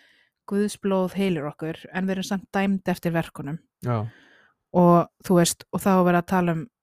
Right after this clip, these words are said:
Speaker 2: Það er hérna í
Speaker 1: Já, en sá sem er efablandinn og etur þó, hann er dæmdur af því að hann etur ekki af trú. Allt sem er ekki af trú er synd.
Speaker 2: Já.
Speaker 1: Þannig að kannski hafa það líka í huga. Þú veist, að bara, ef að þú ert að, þú veist, að bara, m-, og meðan þú ert að biðja yfir þessu,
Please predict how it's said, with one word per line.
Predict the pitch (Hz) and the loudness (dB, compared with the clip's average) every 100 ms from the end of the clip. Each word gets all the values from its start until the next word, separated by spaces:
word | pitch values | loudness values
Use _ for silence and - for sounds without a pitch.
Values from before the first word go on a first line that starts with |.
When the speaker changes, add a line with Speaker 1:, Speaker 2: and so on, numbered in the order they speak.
| _ _ _ _ _ _ | _ _ _ _ _ _
Speaker 2:
Það | 127 | -2
er | 127 | 2
hérna | 143 123 123 | 2 2 4
í | |
Speaker 1:
Já, | 220 196 | 6 8
en | 190 | 6
sá | - 214 | 4 2
sem | 214 208 | 4 0
er | 202 | 2
efablandinn | 220 233 220 220 220 214 202 | 0 0 0 0 0 -2 -2
og | 170 | 0
etur | 190 226 - | 0 0 -2
þó, | 214 190 175 | -4 -2 -2
hann | 180 190 | -2 -4
er | |
dæmdur | - 202 233 233 220 | -2 -2 -2 -2 -2
af | 208 - | -4 -4
því | 196 | -4
að | |
hann | 196 185 | -4 -2
etur | 220 - 196 | -4 -2 -6
ekki | 180 | -4
af | 180 | -10
trú. | - - 196 131 135 _ _ _ _ - | -10 -6 -4 -6 -12 _ _ _ _ -4
Allt | 185 - | -4 -2
sem | 220 214 | 0 0
er | 208 | 0
ekki | - 202 | -4 -10
af | |
trú | - - 190 160 | -10 -6 -4 -4
er | 170 | -6
synd. | - 175 - - - - | -6 -8 -10 -20 -20 -14
Speaker 2:
Já. | 107 92 120 _ _ _ - | -12 -12 -16 _ _ _ -8
Speaker 1:
Þannig | 185 170 | -6 -4
að | |
kannski | - 190 190 | -4 -4 -2
hafa | 202 185 | -2 0
það | 185 185 | -2 -2
líka | - 160 | -4 -4
í | 165 | -2
huga. | 160 143 | -4 -6
Þú | - | -6
veist, | 165 | -4
að | 180 | -4
bara, | 175 165 - _ _ _ _ _ | -2 -4 -4 _ _ _ _ _
ef | 190 185 | -2 -2
að | 185 | -2
þú | |
ert | 196 - | -4 -4
að, | 180 - | -4 -4
þú | 190 | -4
veist, | 185 | -2
að | 175 | -2
bara, | 180 175 - 190 | -2 -6 -6 -4
m-, | 190 - _ _ _ _ - | -4 -4 _ _ _ _ -6
og | 185 | 0
meðan | 202 220 | 4 4
þú | 220 | 2
ert | 208 | 0
að | 208 | 0
biðja | 214 208 | 0 2
yfir | 208 196 | -2 -4
þessu, | - 190 | -4 -4